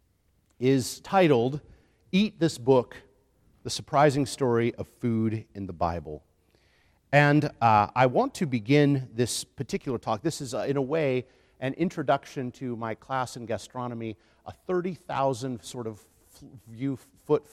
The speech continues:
view flyover, the story of food in the Bible.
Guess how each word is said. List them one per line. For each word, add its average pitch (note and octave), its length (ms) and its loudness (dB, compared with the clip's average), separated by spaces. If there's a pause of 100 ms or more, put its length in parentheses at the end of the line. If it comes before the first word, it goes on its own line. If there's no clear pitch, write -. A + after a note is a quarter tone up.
(100)
view C3 300 -10
flyover, A2+ 840 -6 (840)
the A2+ 80 -16
story E3 460 -4
of A#2+ 80 -2
food C3 340 -6
in A#2 220 -10
the G#2+ 40 -12
Bible. F#2 460 -6